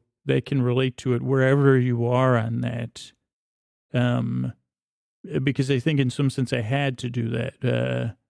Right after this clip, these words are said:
I mean, if I was taking my compassionate and empathetic self and v-, visiting myself in the past, I mean, I,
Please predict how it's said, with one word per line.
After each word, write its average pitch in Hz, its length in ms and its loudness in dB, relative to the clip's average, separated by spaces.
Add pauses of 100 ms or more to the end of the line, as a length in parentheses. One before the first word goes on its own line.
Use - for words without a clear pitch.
(140)
I 139 60 -2
mean, 135 140 2
if 120 140 -2
I 131 120 2
was 123 220 -2
taking 127 580 0
my 117 400 -2 (560)
compassionate 135 720 -2
and 135 180 -2
empathetic 156 500 -2
self 120 500 -4
and 117 180 0
v-, 123 200 -6 (100)
visiting 123 500 0
myself 117 500 -2
in 135 100 0
the 117 60 -2
past, 120 680 -6 (1200)
I - 60 -2
mean, 131 200 2
I, 127 160 -2